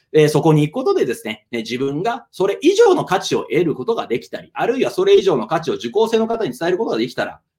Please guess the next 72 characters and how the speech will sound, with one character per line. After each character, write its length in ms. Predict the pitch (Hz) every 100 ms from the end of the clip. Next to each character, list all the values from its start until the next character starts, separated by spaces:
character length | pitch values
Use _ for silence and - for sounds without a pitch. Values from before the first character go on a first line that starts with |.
| -
ま 100 | 139
あ、 20 |
元 200 | 147 180
を 40 |
取 120 | 185
っ 20 | -
た 80 |
っ 40 | 247
て 80 | 95
こ 80 |
と 80 | 95
に 60 | 92
な 80 | -
り 60 |
ま 100 | 101
す 100 | -
よ 60 | 87
ね 80 | 87
と。 160 | - _ _
ま 100 | 151
あ、 20 |
だ 100 | 226
か 80 | 240
ら 100 | 175
こ 120 | 202
そ 280 | 196 147 - _
元 260 | 107 110 160
を 40 |
取 140 | 160 254
っ 40 |
て 80 | -
い 40 |
く 80 | 110
意 60 | 120
識 180 | -
を 120 | - -
持 100 | 151
っ 100 | -
て 100 | -
い 120 | -
き 100 | -
ま 100 | 233
し 80 | 226
ょ 80 | 147
う 20 |
と。 100 | -
そ 180 | - 277
う 20 |
す 120 | -
れ 100 | 349
ば 180 | - 175
講 160 | - 135
義、 140 | 127
セ 140 | - 110
ミ 100 | 107
ナ 140 | 104
ー、 80 | -
ま 100 | 113
た 120 | 107
本、 240 | - 104 -
あ 100 | 120
る 80 | 147
い 20 |
は 60 |
テ 120 | 98 131
レ 100 | 107
ビ 80 |
な 120 | 101 107
ど 100 | -
か 100 | 180
ら 80 |
も 140 | 247